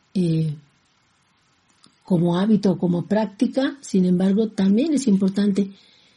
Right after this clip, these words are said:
eh, que la tengamos, eh, resuelta, ¿sí?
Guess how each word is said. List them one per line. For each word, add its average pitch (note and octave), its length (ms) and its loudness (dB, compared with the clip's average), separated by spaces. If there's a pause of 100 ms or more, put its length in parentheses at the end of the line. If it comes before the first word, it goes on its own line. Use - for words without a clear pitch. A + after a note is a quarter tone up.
(880)
eh, E3+ 400 2
que F3+ 120 2
la E3+ 120 0
tengamos, F#3 580 2
eh, D#3+ 300 -2
resuelta, A#3+ 720 2 (400)
¿sí? B3 400 0